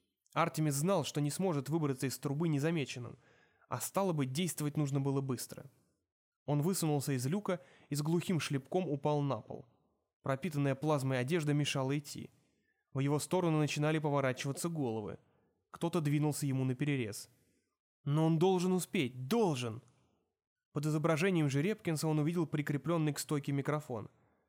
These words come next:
Артемис нажал на кнопку. «Жеребкинс!» —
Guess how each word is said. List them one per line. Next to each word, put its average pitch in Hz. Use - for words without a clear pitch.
Артемис 156
нажал 143
на 147
кнопку. -
«Жеребкинс!» — 175